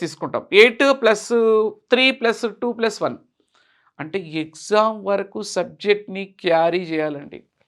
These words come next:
పట్టుకోవాలండి. సబ్జెక్ట్ని క్యారీ చేస్తున్న ఎగ్జామ్ తర్వాత ఫ్రీ అవుతాం. కాబట్టి ఇలాంటి మాస్టర్ ప్లాన్ రెడీ చేసుకోండి, ఈ ప్లాన్కి తగ్గట్టు విధంగా చేసుకోండి. మరిన్ని వీడియోస్ అన్నీ సువిద్య అకాడమీ YouTube ఛానల్లో ఉంటాయి,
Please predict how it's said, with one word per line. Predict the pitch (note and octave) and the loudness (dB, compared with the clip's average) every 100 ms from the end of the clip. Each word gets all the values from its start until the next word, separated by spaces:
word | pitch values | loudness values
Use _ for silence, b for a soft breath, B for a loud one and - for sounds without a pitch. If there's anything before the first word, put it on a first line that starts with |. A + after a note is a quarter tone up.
| _ _ _ _ - | _ _ _ _ -10
పట్టుకోవాలండి. | D3 - A3+ A#3 F#3 C#3 - - _ _ _ _ _ _ - | -8 -6 2 6 8 6 -2 -20 _ _ _ _ _ _ -2
సబ్జెక్ట్ని | E3 D#3+ A3+ A#3 A3+ | -2 2 0 0 6
క్యారీ | F3+ F#3+ A3 | 8 8 6
చేస్తున్న | G#3+ G#3 G#3 F#3 | 2 0 -4 -4
ఎగ్జామ్ | E3 A3 G#3 G3+ | 0 2 2 2
తర్వాత | G3+ B3+ C4+ C4 G3 A3 - - | 4 6 8 10 10 8 2 -4
ఫ్రీ | G3+ D3+ | 2 2
అవుతాం. | - - _ _ b b b b - | 0 -12 _ _ b b b b 0
కాబట్టి | F3+ G3+ F#3+ | 2 2 -2
ఇలాంటి | F#3+ G#3+ G#3 F#3+ | 4 4 4 2
మాస్టర్ | F3 F#3+ G#3+ G3+ | 4 4 2 2
ప్లాన్ | G#3 F#3 | 4 4
రెడీ | F3 G3 | 0 0
చేసుకోండి, | F#3 F3 - F3 F3 F#3 F3 | 0 -2 -4 -4 -4 -6 -6
ఈ | E3+ | 0
ప్లాన్కి | E3+ F3+ F#3 F3 | 2 2 2 -2
తగ్గట్టు | D#3+ E3+ F3 | 0 -2 -2
విధంగా | F3 F3 F3 | -2 -2 -2
చేసుకోండి. | E3+ - F3+ E3 F3 E3+ b b b D#3+ | -4 -6 -6 -4 -4 -6 b b b 4
మరిన్ని | F#3+ G#3+ G#3+ G#3 | 4 2 0 0
వీడియోస్ | G3 G3 F#3+ F#3+ | 0 2 2 0
అన్నీ | F#3 F#3+ F3+ | -4 -8 -6
సువిద్య | F3+ F#3+ F#3 F3+ | -6 0 4 4
అకాడమీ | F3+ F3+ E3+ | 4 -2 -4
YouTube | E3+ F#3 F#3 | -2 -2 0
ఛానల్లో | E3+ E3+ E3+ E3+ E3+ E3 | -2 -2 0 0 0 -2
ఉంటాయి, | D#3+ E3+ E3+ | -2 0 0